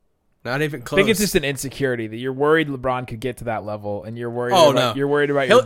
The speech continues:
Speaker 2: boy.
Speaker 1: he can never get to the level. He can never get there.
Speaker 2: You're worried.
Speaker 1: I'm not worried about
Speaker 2: See the
Speaker 1: that.
Speaker 2: footsteps. You hear the footsteps.
Speaker 1: <laughs>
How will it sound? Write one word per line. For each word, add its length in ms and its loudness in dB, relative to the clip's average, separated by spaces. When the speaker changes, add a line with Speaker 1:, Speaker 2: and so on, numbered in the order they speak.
Speaker 2:
boy. 180 -4
Speaker 1:
he 140 2
can 140 2
never 280 4
get 220 4
to 100 -4
the 100 0
level. 380 0
He 120 0
can 160 0
never 220 2
get 240 -2
there. 220 -10
Speaker 2:
You're 100 -14
worried. 360 -12
Speaker 1:
I'm 160 -6
not 220 -12
worried 180 -18
about 120 -16
Speaker 2:
See 40 -10
the 100 -10
Speaker 1:
that. 100 -12
Speaker 2:
footsteps. 500 -12
You 40 -20
hear 140 -12
the 60 -12
footsteps. 680 -18
Speaker 1:
<laughs> 100 -8